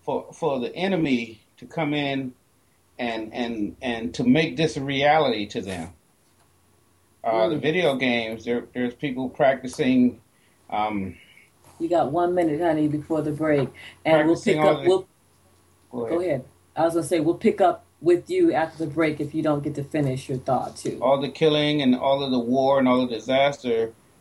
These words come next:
Speaker 1: you know, they're practicing that on the video games, um, as if it's not, r-, you know, it's not real on the video games, but they're making it so, so realistic.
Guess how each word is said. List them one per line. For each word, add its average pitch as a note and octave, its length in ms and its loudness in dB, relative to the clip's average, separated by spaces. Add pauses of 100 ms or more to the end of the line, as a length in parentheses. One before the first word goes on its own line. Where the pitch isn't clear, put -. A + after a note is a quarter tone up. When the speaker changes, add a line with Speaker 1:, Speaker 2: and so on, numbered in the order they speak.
Speaker 1:
you B2+ 80 -6
know, B2 160 4
they're C#3+ 140 0
practicing B2+ 580 0
that A#2+ 160 2
on A#2 120 0
the G#2+ 60 -6
video C#3 400 0
games, F#2 580 -6 (640)
um, G2+ 480 -4 (160)
as A2+ 200 -4
if A#2 100 -4
it's A2 140 -6
not, G#2+ 240 2
r-, A2+ 160 -8 (580)
you C#3 140 0
know, G#2 220 2
it's B2+ 140 0
not C3+ 300 2
real F3+ 200 4
on A2+ 160 0
the G#2+ 60 -8
video G#2 340 -4
games, G2+ 340 -8
but - 100 -4
they're A#2 140 -2
making B2+ 260 -2
it - 160 -8
so, A#2 440 -4
so A#2+ 180 -6
realistic. A#2 880 -4